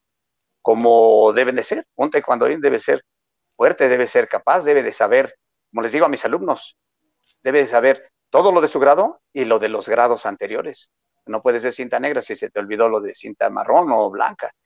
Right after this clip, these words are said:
Entonces, este, para mí, eh, es satisfactorio y a-, y algunos papás también se sorprenden. Digo,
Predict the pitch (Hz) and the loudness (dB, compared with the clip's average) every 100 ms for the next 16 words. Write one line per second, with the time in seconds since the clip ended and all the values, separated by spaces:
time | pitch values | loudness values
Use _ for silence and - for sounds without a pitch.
0 | _ _ 196 208 175 _ - 123 127 - | _ _ -20 -20 _ _ -16 -12 -12 -14
1 | _ _ _ _ - - 123 113 135 131 | _ _ _ _ -16 -4 -2 2 4 2
2 | 156 170 160 - 139 147 175 175 165 139 | 2 -2 -2 -4 -4 -2 -2 -2 -2 -4
3 | - 123 170 170 196 - - _ - 139 | -4 0 2 2 0 -6 -20 _ -4 2
4 | 139 127 - 147 143 170 175 - 135 165 | 4 2 2 2 4 2 0 0 2 2
5 | 170 143 143 160 147 131 120 175 226 165 | 2 -2 -2 -6 -4 -4 -2 -4 0 0
6 | 156 160 | 0 -6